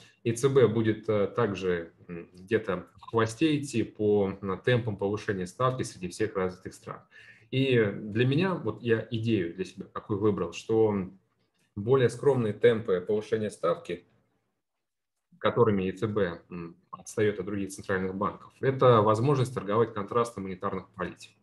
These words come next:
Если сравнить, например, с долларом, Е Ц Б в лучшем случае на следующей неде-, точнее, в этот четверг повысит ставку на пятьдесят базисных пунктов, а Ф Р С уже на следующей неделе, э, в диапазоне семьдесят пять сто базисных пунктов. Я, кстати, сторонник того, что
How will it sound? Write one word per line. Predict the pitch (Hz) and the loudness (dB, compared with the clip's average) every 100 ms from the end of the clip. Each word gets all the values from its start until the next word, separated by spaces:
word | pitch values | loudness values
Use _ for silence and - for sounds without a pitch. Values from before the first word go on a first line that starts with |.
| _ _ _ | _ _ _
Если | 127 131 131 | 2 2 2
сравнить, | 107 120 120 110 | 2 4 6 4
например, | 104 113 113 | 2 0 2
с | 104 | 0
долларом, | 151 170 156 135 127 - _ _ | 0 2 2 2 -4 -10 _ _
Е | 117 | -2
Ц | 113 | 2
Б | 135 127 | 6 6
в | 110 | 6
лучшем | 110 110 | 2 -4
случае | 104 117 110 95 90 | -4 -4 -4 -4 -6
на | 90 101 | -4 -4
следующей | - 101 104 | -2 -2 -2
неде-, | 98 104 | -4 -2
точнее, | - 98 110 | -2 0 4
в | 101 | 4
этот | 92 | 4
четверг | - 107 92 - | 0 -2 -2 0
повысит | 101 101 - | 0 0 -4
ставку | - 98 - 90 90 | -4 -4 -2 -4 -2
на | 98 | -2
пятьдесят | 101 - 151 | 0 2 4
базисных | 117 95 - 87 | 4 2 0 -4
пунктов, | 95 87 - | -4 -4 -6
а | 98 | -4
Ф | 113 | 2
Р | 127 156 | 4 4
С | 151 - | 2 -10
уже | - 107 | 0 2
на | 113 | 2
следующей | 110 113 - 98 | 2 0 0 -6
неделе, | 107 139 117 - _ _ _ - | -2 0 0 -4 _ _ _ -4
э, | 95 | -2
в | |
диапазоне | 98 107 107 107 131 117 101 - | 2 2 2 2 2 0 -2 -10
семьдесят | - 113 107 - | -4 -4 -4 0
пять | 123 113 | 0 0
сто | - 113 | -2 -2
базисных | 95 90 85 - 82 | 0 -4 -4 -12 -8
пунктов. | 135 139 120 - | -2 -2 -2 -2
Я, | 98 | -2
кстати, | 95 - 92 | -2 -4 -6
сторонник | - 101 98 87 | -4 -2 -2 -4
того, | - 110 | -4 -4
что | 113 - 92 90 | -4 -4 -4 -4